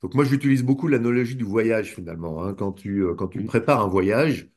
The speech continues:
Speaker 1: euh, enfin, quand tu, quand tu veux préparer tes vacances, d'abord, tu vas te préparer.
Speaker 2: Mm.
Speaker 1: C'est-à-dire que tu vas déjà décider à savoir où tu veux, tu vas éventuellement te faire aider par rapport à ça. Donc, je pense que dans l'apprenant, déjà, il a, il a besoin d'une aide et d'un soutien dans, euh,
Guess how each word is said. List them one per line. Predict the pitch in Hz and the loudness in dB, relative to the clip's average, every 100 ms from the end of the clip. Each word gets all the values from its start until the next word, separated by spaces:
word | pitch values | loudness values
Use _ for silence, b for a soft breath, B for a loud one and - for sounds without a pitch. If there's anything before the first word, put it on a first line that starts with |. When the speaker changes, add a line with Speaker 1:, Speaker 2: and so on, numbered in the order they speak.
| _ _ _ | _ _ _
Speaker 1:
euh, | - | -8
enfin, | 87 95 | -4 -4
quand | 101 | -4
tu, | 87 98 90 | -6 -8 -6
quand | - | -8
tu | 92 | -2
veux | 98 | -2
préparer | - - 127 123 127 | -2 -2 0 4 2
tes | 120 | 2
vacances, | 98 92 117 156 | 0 0 -2 -2
d'abord, | 110 107 139 | -2 0 0
tu | - | 0
vas | 101 | -4
te | 98 | -2
préparer. | 123 - 123 117 95 87 _ _ _ _ _ - | -4 -2 -2 -2 -2 -4 _ _ _ _ _ -2
Speaker 2:
Mm. | |
Speaker 1:
C'est-à-dire | 98 87 | 0 0
que | 90 | -4
tu | 95 | -4
vas | 87 | -2
déjà | 92 95 | 0 0
décider | 92 90 92 98 | 0 -4 -2 -2
à | |
savoir | - 90 92 | 0 0 2
où | 90 | 0
tu | 90 95 | -2 -2
veux, | 101 117 131 | 4 4 4
tu | 131 | 2
vas | 98 | 0
éventuellement | 95 101 110 117 | 2 0 -2 -4
te | 117 | -2
faire | 110 101 | -2 -2
aider | 104 98 | -2 -2
par | 90 | -4
rapport | 82 92 80 | -8 -8 -8
à | 85 | -8
ça. | 90 b b b | -12 b b b
Donc, | - 92 | -10 -8
je | |
pense | 95 131 131 | 0 0 2
que | - | 0
dans | 101 110 104 | 2 2 2
l'apprenant, | 110 110 120 113 123 147 | 0 0 0 0 2 2
déjà, | 139 123 117 131 143 | 2 2 2 0 0
il | 117 101 110 | -4 -4 -6
a, | 107 95 95 | -4 -4 -2
il | 101 | -2
a | |
besoin | 107 120 120 123 127 | 4 4 4 4 2
d'une | 123 104 123 | 0 0 2
aide | 131 | 4
et | 110 | 2
d'un | 98 | -2
soutien | 95 101 98 127 143 | -6 -10 -4 -2 -2
dans, | 131 107 110 113 92 | 0 0 0 0 0
euh, | 90 87 85 | 0 0 -4